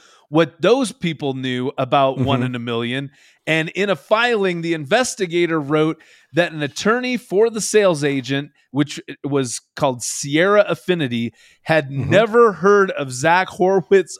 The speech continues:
Speaker 1: or One in a Million. So again, everything.
Speaker 2: Not good.
Speaker 1: I, I, I
Speaker 2: Not
Speaker 1: mean,
Speaker 2: good.
Speaker 1: I would think, it,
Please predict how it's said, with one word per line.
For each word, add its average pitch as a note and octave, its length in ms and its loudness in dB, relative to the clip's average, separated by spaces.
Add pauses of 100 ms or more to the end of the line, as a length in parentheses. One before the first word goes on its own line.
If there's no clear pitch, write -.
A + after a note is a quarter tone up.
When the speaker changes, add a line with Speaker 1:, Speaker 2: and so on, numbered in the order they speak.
(120)
Speaker 1:
or A#3+ 280 4
One A#3+ 280 0
in D4 120 0
a D4 60 2
Million. D#4+ 600 0 (260)
So B3 260 2
again, B3 540 0 (720)
everything. C#4 480 0
Speaker 2:
Not D#3 100 0
good. E2+ 280 -2 (760)
Speaker 1:
I, F3+ 60 0
I, G3 60 -10 (160)
I G3+ 100 4
Speaker 2:
Not D#3+ 160 0
Speaker 1:
mean, G#3+ 100 -4
Speaker 2:
good. E2+ 200 -6 (200)
Speaker 1:
I B3 180 2
would D4 260 -8
think, F3+ 360 -8
it, D#3+ 80 -8